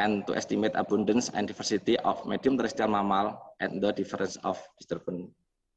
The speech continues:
site. Uh, methods, studi area, uh, in Gunung Merapi National Park, we know that Gunung Merapi National Park is most active volcano, and especially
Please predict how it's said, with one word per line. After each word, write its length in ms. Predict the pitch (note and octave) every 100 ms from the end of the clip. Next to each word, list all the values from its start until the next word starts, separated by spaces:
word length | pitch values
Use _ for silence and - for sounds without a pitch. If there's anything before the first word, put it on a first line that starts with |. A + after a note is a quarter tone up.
| _ _
site. 320 | _ D#2 E2 - - _ _ _ _ _ _ _ _ _ _ _ _ _ _ _ _ _ _ _ _ _ _ _ _ _
Uh, 320 | F#2+ F#2+ F#2+
methods, 480 | G2+ G2+ A2 C#3 - D3
studi 320 | - G2+ G#2+
area, 480 | F#2+ G2+ G#2 C3+ G3 - - - _ _ _ _ _ F#2+
uh, 560 | F#2+ F#2+ F#2+ F#2 - - G2+
in 80 | G#2
Gunung 240 | G2+ G2
Merapi 240 | G2 -
National 400 | F#2+ - G2 F2+
Park, 240 | - A#2+ G#2
we 80 | G2
know 160 | G2
that 240 | F#2 F2 -
Gunung 160 | F#2
Merapi 240 | F#2 F#2 G2
National 320 | F#2 F#2+ F#2
Park 240 | F#2 -
is 80 | F#2
most 240 | G2+ -
active 160 | - G#2+
volcano, 800 | G2 F#2 G2 F#2 G2+ C#3+ F#3+ - - - - -
and 480 | G#2+ G#2+ G#2 G#2 E2+ - _ _ -
especially 880 | - D#3 - E3 C#3 A2 B2 D3+